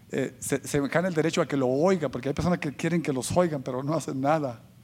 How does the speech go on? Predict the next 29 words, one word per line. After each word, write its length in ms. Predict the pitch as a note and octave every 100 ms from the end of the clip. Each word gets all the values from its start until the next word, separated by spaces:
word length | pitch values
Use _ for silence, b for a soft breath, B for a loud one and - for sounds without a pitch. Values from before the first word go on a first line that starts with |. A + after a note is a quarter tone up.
| -
ni 120 | C3+ C#3
asisten, 460 | A2+ F3 - C#3+ -
y 140 | A#3
brillan 520 | G3+ A3 B3+ A3+ F3+
por 180 | D3+ D#3
su 100 | C#3+
ausencia. 680 | C#3+ - G3 F3+ C#3 C3 - - - B B B B B B
Alabado 420 | E3 E3+ D#3 D#3 D3+
Dios. 280 | D3+ C#3+ -
Entonces, 360 | D#3+ F#3 - - - -
eso 180 | G#3+ G#3
solo 220 | G3 G3+
se 120 | F#3+
obtiene 420 | E3+ - G3+ G#3
por 160 | E3+ D#3
llevar 180 | D#3 F3
una 220 | G3 G3+
vida 340 | F#3 F#3 E3 - B B B B
que 80 | E3
esté 220 | D#3 G3
de 80 | G#3+
acuerdo 640 | G3 F#3 G3 F#3 E3 D#3+ - B B
con 180 | D#3 D#3+
la 140 | D#3
conducta 680 | D3+ D3 C#3 E3 G#3+ E3+ B2+
de 120 | B2 A2+
Cristo, 560 | D3 F3 F3+ - A2
tener 380 | A#2+ C#3 E3 E3 -
el 460 | D#3 D3 C3+ -